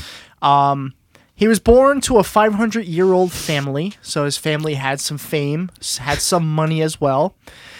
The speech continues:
His father died at a very young age, which left, uh, John in charge of the family and the fortunes.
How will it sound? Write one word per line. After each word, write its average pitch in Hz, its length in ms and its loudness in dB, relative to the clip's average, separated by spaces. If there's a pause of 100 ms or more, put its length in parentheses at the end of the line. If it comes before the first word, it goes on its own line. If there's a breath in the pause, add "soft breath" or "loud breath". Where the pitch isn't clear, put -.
(180 loud breath)
His 185 300 2
father 226 500 6
died 190 460 4
at 160 80 -2
a 160 40 0
very 170 220 4
young 190 200 2
age, 160 360 -2
which 160 380 -4
left, 156 420 0 (120)
uh, 143 220 2
John 151 400 0
in 156 200 -6
charge 156 460 0
of 143 180 -4
the 151 100 -2
family 151 500 -2
and 143 160 -4
the 170 60 -2
fortunes. 151 720 -6